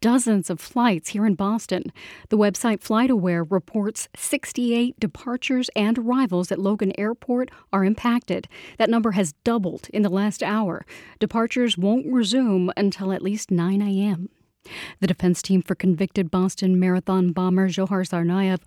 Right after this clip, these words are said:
wants a federal appeals court to toss his death sentence over juror misconduct claims. Tsarnaev's defense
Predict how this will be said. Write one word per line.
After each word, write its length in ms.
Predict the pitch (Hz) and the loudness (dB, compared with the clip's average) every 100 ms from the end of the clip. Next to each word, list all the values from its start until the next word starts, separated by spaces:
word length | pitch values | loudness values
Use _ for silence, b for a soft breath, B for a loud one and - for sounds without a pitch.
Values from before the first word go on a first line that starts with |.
| b | b
wants 180 | 214 214 | 0 0
a 80 | 180 | -2
federal 400 | - 233 240 208 | -2 -2 0 -2
appeals 480 | 180 - 240 247 - | -2 0 0 0 -6
court 320 | - 254 - B B | 0 0 0 B B
to 80 | - | -4
toss 580 | - - 302 269 180 - | -4 -8 -4 -2 -2 -2
his 220 | 202 175 | -2 -2
death 300 | - 226 294 | -4 -4 -4
sentence 540 | - 175 165 170 156 - B B | -4 -4 -2 -2 -4 -6 B B
over 220 | - 180 180 | -2 0 -2
juror 460 | - 208 226 226 - | 0 2 2 0 2
misconduct 560 | 214 - - 269 - - | 2 2 2 2 2 -2
claims. 480 | 190 160 151 - - B B | -2 0 -2 -8 -16 B B
Tsarnaev's 460 | - 180 175 165 - | 0 2 2 -2 -4
defense 500 | 170 220 220 - | -4 0 0 -2